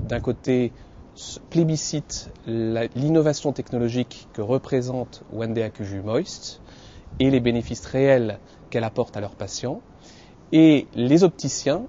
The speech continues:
d'autre part, apprécient la clarté de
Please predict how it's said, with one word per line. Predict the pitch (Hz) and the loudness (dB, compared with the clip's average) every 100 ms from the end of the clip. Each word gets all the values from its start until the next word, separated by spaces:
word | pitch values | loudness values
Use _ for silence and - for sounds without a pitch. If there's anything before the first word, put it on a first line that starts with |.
| - | -12
d'autre | 151 113 139 - 110 | -12 0 0 0 -4
part, | 120 123 160 - - - - - - - - - - - - - - | 0 2 2 -2 -14 -18 -18 -20 -20 -20 -20 -20 -20 -20 -18 -8 -2
apprécient | 156 - 139 - 170 175 | 0 2 2 0 -2 0
la | 131 | -2
clarté | - 160 - - 160 190 - - 120 | 0 -2 -2 0 0 0 -10 -12 -10
de | 117 135 147 151 | 0 2 2 -2